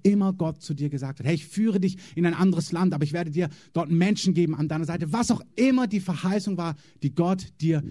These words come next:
gegeben hat. So sagt er dem Volk Israel, „Ich habe ein Land für euch, wo Milch und Honig fließt.“ Da sind Früchte, die sind so herrlich. Die Kundschafter gehen dorthin, sie sehen das Land. Und dann kehren sie aber zurück und sagen, „Oh,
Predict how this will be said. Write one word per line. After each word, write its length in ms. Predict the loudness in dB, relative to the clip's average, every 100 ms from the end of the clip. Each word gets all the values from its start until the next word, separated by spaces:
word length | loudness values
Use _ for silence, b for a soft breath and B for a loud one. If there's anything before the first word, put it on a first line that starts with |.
| -6
gegeben 380 | -2 2 4 4
hat. 100 | 0
So 140 | 2 2
sagt 240 | 0 0
er 40 |
dem 80 | 2
Volk 200 | 2 0
Israel, 220 | 0 -2
„Ich 200 | 0 0
habe 200 | 0 -4
ein 160 | -2 0
Land 280 | 0 0 -2
für 120 | -6
euch, 220 | -6 -8 B B B
wo 100 | 2
Milch 400 | 4 6 6 4
und 120 | 4
Honig 240 | 4 4 2
fließt.“ 200 | 0 0
Da 60 |
sind 140 | 0 0
Früchte, 480 | 0 2 4 2 -2
die 80 |
sind 180 | 2 2
so 320 | 0 -2 -2 -4 B
herrlich. 420 | -8 -2 -2 0
Die 200 | 0 0 -2 B B
Kundschafter 500 | 2 4 0 -2 0
gehen 140 | 0
dorthin, 320 | 0 -2 -2
sie 180 | -4 -6
sehen 460 | 0 0 2 0 -2
das 180 | -6
Land. 400 | -6 -6 -8 -14 _ _ _ _ _ _ _ _ _ _ _ _ _ _ _
Und 120 | -4
dann 160 | -2 -2
kehren 260 | -4 -4 -2
sie 100 | -4
aber 200 | -6 -10
zurück 680 | -12 -8 -2 0 -2 -6 _ _ -14
und 120 | -8
sagen, 240 | -6 -6 -4
„Oh, 220 | -4